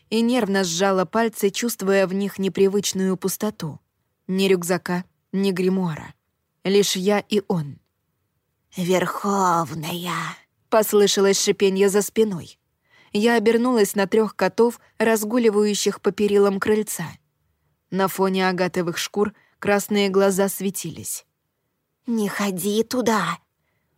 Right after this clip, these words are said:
Золотой браслет, подаренный Коулом, сверкал на запястье в свете фонарей. «Все будет хорошо»,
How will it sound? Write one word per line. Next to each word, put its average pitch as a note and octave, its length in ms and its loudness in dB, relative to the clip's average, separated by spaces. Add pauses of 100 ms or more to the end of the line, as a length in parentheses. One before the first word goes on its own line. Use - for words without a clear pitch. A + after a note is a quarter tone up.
(140)
Золотой G#3 460 2
браслет, A3 600 0
подаренный F#3 560 2
Коулом, G#3+ 640 4 (220)
сверкал A#3+ 540 0
на G#3 140 2
запястье G3+ 600 2
в F3+ 40 -8
свете F#3+ 380 0
фонарей. F#3 600 -4 (680)
«Все - 280 -2
будет A3 260 0
хорошо», A#3+ 480 -2